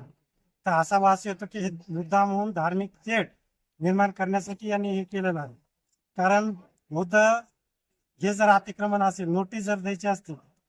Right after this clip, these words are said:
तर बौद्ध, बुद्ध विहाराच्या नावाने द्यायला पाहिजे होती. बुद्ध विहार त्यांनी बुद्ध बौद्ध लेणी म्हणून दिलेली होती, तर बौद्ध लेणीची प्रॉपर्टी वर आहे, त्यांनी तिथं द्यायला पाहिजे होती. तर याला पुरातत्व खात्यामध्ये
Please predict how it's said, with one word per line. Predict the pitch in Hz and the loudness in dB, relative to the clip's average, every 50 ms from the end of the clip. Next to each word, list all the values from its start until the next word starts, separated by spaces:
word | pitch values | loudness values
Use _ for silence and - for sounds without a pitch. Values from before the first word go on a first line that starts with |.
| _ _ | _ _
तर | 196 | -8
बौद्ध, | 175 170 180 202 180 175 | -4 -2 -2 -2 -2 0
बुद्ध | 220 220 226 220 - 170 185 175 208 | 0 0 0 -2 -4 -6 -6 -2 -2
विहाराच्या | 214 202 185 196 202 214 226 220 214 233 220 | 0 0 4 6 6 6 6 4 2 0 2
नावाने | 214 208 208 202 190 | 2 2 2 2 0
द्यायला | 196 196 185 185 | 0 0 0 0
पाहिजे | 180 185 175 165 165 | 0 0 -2 -2 -2
होती. | 165 160 185 196 214 - _ _ _ _ _ _ _ _ _ _ - | -6 -6 -8 -10 -12 -12 _ _ _ _ _ _ _ _ _ _ -6
बुद्ध | 175 202 180 175 226 | -4 -4 0 2 2
विहार | 226 202 190 196 202 208 208 190 | 2 4 2 4 6 8 8 8
त्यांनी | 143 - - _ _ - 180 185 202 208 220 | 6 2 -8 _ _ -6 -4 -2 -2 -2 -4
बुद्ध | 196 151 160 190 175 208 214 220 226 160 | -4 -4 -6 -4 0 2 2 2 2 0
बौद्ध | 160 180 190 175 214 | -2 -2 -2 -2 -4
लेणी | 214 190 185 202 214 226 | -4 -2 -2 -2 -2 -4
म्हणून | 220 220 220 214 | -6 -6 -8 -6
दिलेली | 185 190 180 175 151 139 | -6 -4 -4 -4 -4 -6
होती, | 131 - - - _ _ _ _ _ _ - | -8 -12 -16 -20 _ _ _ _ _ _ -8
तर | - | -4
बौद्ध | 170 175 190 190 175 226 | -2 -2 -2 0 0 0
लेणीची | 226 214 220 214 214 208 - 233 | 2 2 2 0 0 -4 -8 -8
प्रॉपर्टी | 196 220 214 208 208 226 220 202 240 | -2 0 2 2 2 0 -2 -4 -4
वर | 226 240 247 247 | 2 4 6 8
आहे, | 233 202 170 143 131 - _ _ _ _ _ _ _ _ | 8 6 4 2 -4 -12 _ _ _ _ _ _ _ _
त्यांनी | 190 196 220 208 - | -6 -6 -6 -6 -8
तिथं | 254 254 - 269 | -6 -4 -2 0
द्यायला | 233 240 220 214 202 | 2 4 4 4 4
पाहिजे | 185 175 175 160 143 147 | 0 -2 -4 -4 -6 -8
होती. | 131 - 147 127 127 _ _ _ _ _ _ _ _ _ _ _ _ _ _ _ _ _ - | -10 -12 -16 -18 -18 _ _ _ _ _ _ _ _ _ _ _ _ _ _ _ _ _ -2
तर | 185 185 196 233 254 247 | 0 0 0 0 -2 -2
याला | 190 180 180 190 175 151 | -2 -2 0 0 0 -2
पुरातत्व | - - _ - 190 202 190 - 208 190 - 214 208 - | -2 -6 _ 0 2 2 2 2 -2 -4 -4 -4 -4 -2
खात्यामध्ये | 190 190 - 190 170 160 131 123 | -4 -2 0 0 0 -2 -2 -6